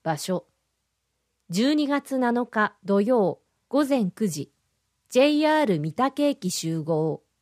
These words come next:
午後三時頃、同所解散。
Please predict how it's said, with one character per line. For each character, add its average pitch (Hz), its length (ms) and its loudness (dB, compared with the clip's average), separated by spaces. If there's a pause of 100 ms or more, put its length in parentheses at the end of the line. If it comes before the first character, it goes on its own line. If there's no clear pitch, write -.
(880)
午 254 240 2
後 226 200 2
三 269 320 -2
時 285 140 -4
頃、 208 420 -2 (200)
同 269 220 2
所 170 180 -6
解 190 260 -2
散。 165 380 -4